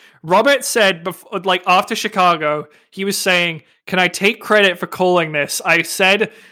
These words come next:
that the, that no one has come close to Paula's record. W-, you know, we have the Vaporflies, we have this advantage." And he is basically acting like he predicted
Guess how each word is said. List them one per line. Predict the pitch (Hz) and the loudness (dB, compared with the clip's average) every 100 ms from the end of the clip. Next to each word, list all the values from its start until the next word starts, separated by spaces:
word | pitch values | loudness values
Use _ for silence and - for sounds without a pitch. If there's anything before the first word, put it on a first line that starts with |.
| _ - | _ -12
that | 170 175 | -8 -8
the, | 165 - | -10 -4
that | 165 165 | 0 0
no | 165 185 | 2 2
one | 240 | 2
has | 262 | 0
come | - 233 240 | -2 -4 0
close | 214 208 214 | 0 0 -2
to | 185 | -8
Paula's | - 180 185 208 190 | -4 0 2 2 0
record. | 175 175 180 170 170 - 180 | 0 0 0 0 -2 -10 -18
W-, | 175 _ | -18 _
you | 185 170 | -10 -4
know, | 160 156 | -2 -2
we | 160 170 | -2 0
have | 180 202 | 0 0
the | 220 | 0
Vaporflies, | 196 196 180 190 175 165 | 0 -2 -4 0 0 -2
we | 165 | -2
have | 175 185 | -2 -2
this | 196 | -4
advantage." | 180 185 180 165 156 - _ _ _ _ _ - | -2 0 0 0 -2 -6 _ _ _ _ _ -4
And | 185 | -2
he | 202 | 2
is | 226 226 | 0 2
basically | 247 349 - 269 220 | 0 0 0 -2 0
acting | 208 208 196 185 | 0 0 -2 0
like | 185 185 | -2 -2
he | 190 | -6
predicted | 202 185 185 214 - 185 165 175 | -2 0 2 0 0 0 0 -2